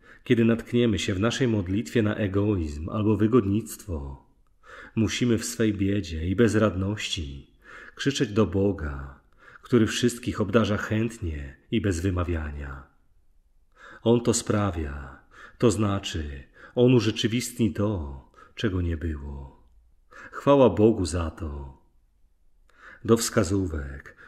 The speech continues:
których udziela nam Duch Boży, należy i to, abyśmy nauczyli się rezerwować czas na modlitwę. Każda praca wymaga czasu.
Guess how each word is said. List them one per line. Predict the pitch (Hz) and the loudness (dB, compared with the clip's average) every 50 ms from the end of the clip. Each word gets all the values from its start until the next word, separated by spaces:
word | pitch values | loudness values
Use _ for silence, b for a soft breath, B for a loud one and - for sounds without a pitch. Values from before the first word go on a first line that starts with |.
| B | B
których | B - - 127 120 117 - | B 2 4 4 4 6 4
udziela | 120 104 110 123 123 113 | 2 4 4 4 4 4
nam | 101 98 98 98 92 | 2 2 0 0 2
Duch | 95 123 113 98 | 2 2 2 2
Boży, | 92 107 101 98 107 98 82 78 76 69 67 67 65 - - _ _ B B B B B B | 0 2 2 4 2 0 -2 -4 -8 -8 -8 -12 -14 -18 -20 _ _ B B B B B B
należy | B 117 117 117 117 120 107 113 113 | B 4 4 4 4 4 4 4 2
i | 107 101 | 2 2
to, | - - - 113 104 90 78 73 71 69 67 - _ _ _ B B B B B | 0 -2 -2 -2 -2 -2 -4 -6 -10 -12 -14 -18 _ _ _ B B B B B
abyśmy | B 113 101 117 113 - 131 120 | B 2 2 2 2 2 2 4
nauczyli | 113 113 113 107 107 - 127 113 104 92 | 6 6 4 4 2 2 2 2 2 0
się | - - 101 95 | -2 -2 -2 0
rezerwować | 95 101 92 107 110 104 95 110 117 110 98 92 | 0 2 4 4 4 4 6 4 4 4 2 0
czas | - - 127 110 - - | 0 -2 -2 -2 -2 0
na | 117 104 | -2 0
modlitwę. | 98 92 85 87 90 92 92 - - - 85 73 71 71 67 65 67 - _ _ _ _ _ _ _ _ _ _ B B B B B B B | 0 -2 -4 -4 -6 -6 -6 -8 -10 -10 -8 -8 -8 -10 -12 -14 -16 -20 _ _ _ _ _ _ _ _ _ _ B B B B B B B
Każda | B - 123 110 101 123 | B -2 0 2 4 2
praca | 120 - 101 107 110 110 - - 92 | 2 2 2 0 0 0 -2 -4 -4
wymaga | - 92 92 95 95 90 92 87 | -2 -2 -2 0 0 -2 -2 -4
czasu. | - - 90 82 82 - - - 82 73 69 69 | -2 -2 -4 -4 -4 -6 -8 -8 -8 -10 -10 -14